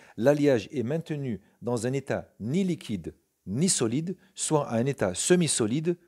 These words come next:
ou pâteux. Pour aboutir à cela, il suffit de se rappeler que durant la solidification,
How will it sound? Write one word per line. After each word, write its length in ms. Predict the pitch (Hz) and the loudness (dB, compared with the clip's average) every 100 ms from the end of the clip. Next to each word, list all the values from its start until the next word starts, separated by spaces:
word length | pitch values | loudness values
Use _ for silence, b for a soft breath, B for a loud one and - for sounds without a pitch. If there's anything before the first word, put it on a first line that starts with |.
| b b | b b
ou 80 | 170 | 0
pâteux. 400 | 160 - 85 - _ _ _ _ _ _ _ _ _ - | 2 0 -8 -10 _ _ _ _ _ _ _ _ _ -6
Pour 160 | 123 | 0
aboutir 360 | 160 185 175 151 | 2 2 0 0
à 60 | 120 | -2
cela, 480 | - 101 110 170 - b b b | -2 -2 -2 -2 -10 b b b
il 100 | 120 | -4
suffit 280 | 160 - | -2 -2
de 100 | 139 | 0
se 160 | 127 123 | 0 4
rappeler 360 | 117 147 160 147 | 6 4 2 0
que 120 | 120 | 0
durant 360 | 104 135 131 | 0 0 2
la 140 | 110 101 | 2 2
solidification, 960 | - 175 156 143 143 117 - 107 123 | 2 2 0 -2 0 0 -2 -4 -6